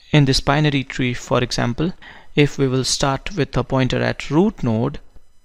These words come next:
then we have two possible directions. From F, we can either go left to D, or we can go right to J. And of course, if we will go in one direction, then we will somehow have to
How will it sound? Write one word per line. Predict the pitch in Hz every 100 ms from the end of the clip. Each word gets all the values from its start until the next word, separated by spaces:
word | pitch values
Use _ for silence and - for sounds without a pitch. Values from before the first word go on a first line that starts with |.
| -
then | 139 131
we | 123 127
have | 123 -
two | 233
possible | 262 151 - 135 127
directions. | 117 110 110 - 131 131 - - - _ -
From | - 139 127
F, | 196 208 -
we | 135
can | 131 131
either | 127 123
go | 120 123
left | 113 120 170 - - -
to | 139
D, | 120 135 170 196 - - - - - -
or | 135 123
we | 120
can | 127 120
go | 123 123
right | 120 151 240 - - -
to | -
J. | 127 - 196 135 - - - -
And | - 151
of | 160
course, | - 185 147
if | 139 -
we | 135 123
will | 123
go | 131 123
in | 131 120
one | - 214
direction, | 196 127 110 - 131 165 - - - - - - -
then | 131 131 123 117
we | 131
will | 131
somehow | 127 156 143 127
have | 123 120 -
to | 131